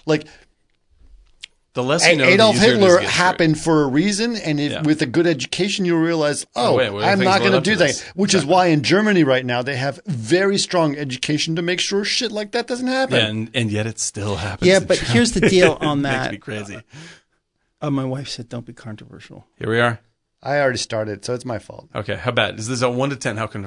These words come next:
Speaker 2: controversial?
Speaker 3: Well, uh, look.
Speaker 1: We can go back to Walter Matthau.
Speaker 2: <laughs> We can cut it out. Go ahead and say it, and then we'll cut it out.
Speaker 1: I'll put a
Speaker 3: You
Speaker 1: marker
Speaker 3: talk
Speaker 1: on it. Right
Speaker 3: about,
Speaker 1: here, right here, marker.
Speaker 3: you talk about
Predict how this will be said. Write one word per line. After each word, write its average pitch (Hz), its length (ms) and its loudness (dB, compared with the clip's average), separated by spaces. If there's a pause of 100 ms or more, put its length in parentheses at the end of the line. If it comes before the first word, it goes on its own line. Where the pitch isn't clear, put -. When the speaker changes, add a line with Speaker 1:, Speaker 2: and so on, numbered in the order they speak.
(140)
Speaker 2:
controversial? 104 480 -14 (840)
Speaker 3:
Well, 220 140 4 (120)
uh, 208 40 2
look. 180 360 0
Speaker 1:
We 233 200 -2
can 233 100 -2
go 196 80 2
back 139 200 2
to 120 60 -4
Walter 107 220 -4
Matthau. 90 460 -14 (320)
Speaker 2:
<laughs> - 1040 -2 (760)
We - 80 -20
can 269 80 -16
cut 147 140 2
it 110 80 -2
out. 131 140 -2
Go 180 100 -2
ahead 190 120 0
and 175 60 -8
say 196 120 -2
it, 151 40 -2
and 127 120 -6
then 123 60 -4
we'll 123 60 -6
cut 143 140 -6
it 143 60 -8
out. - 180 -8 (560)
Speaker 1:
I'll 127 100 -2
put 143 140 0
a 127 40 4
Speaker 3:
You 202 80 4
Speaker 1:
marker 220 180 4
Speaker 3:
talk 233 280 6
Speaker 1:
on - 20 4
it. 240 40 4
Right 135 140 6
Speaker 3:
about, 180 200 6
Speaker 1:
here, 110 80 0
right 127 140 4
here, 110 120 0
marker. 110 260 -2
Speaker 3:
you 180 100 0
talk 180 480 -2
about 120 520 -6